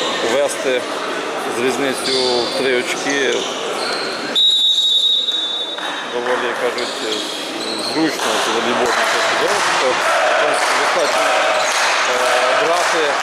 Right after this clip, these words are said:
кожну чужу подачу, для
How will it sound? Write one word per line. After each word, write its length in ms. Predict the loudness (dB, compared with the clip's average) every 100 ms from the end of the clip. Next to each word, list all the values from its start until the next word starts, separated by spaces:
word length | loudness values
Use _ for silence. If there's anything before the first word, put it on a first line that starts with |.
| 0 2 2 0 0 0 0
кожну 420 | 2 2 2 2 2 2 2 2 2 2 2 2 2 2 2 2
чужу 220 | 2 0 0
подачу, 400 | 0 2 0 0
для 100 | 0